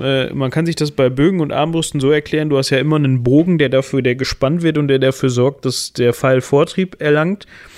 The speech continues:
Ähm, und umso kleiner die Bogenenden waren, umso schneller schnellt die Sehne nach vorne.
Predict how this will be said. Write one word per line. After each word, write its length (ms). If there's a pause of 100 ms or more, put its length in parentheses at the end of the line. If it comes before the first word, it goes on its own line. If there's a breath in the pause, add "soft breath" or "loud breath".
(580 loud breath)
Ähm, 440 (320)
und 140
umso 600 (100)
kleiner 960 (260)
die 220
Bogenenden 1300
waren, 460 (100)
umso 260
schneller 720 (220)
schnellt 560
die 100
Sehne 380
nach 180
vorne. 520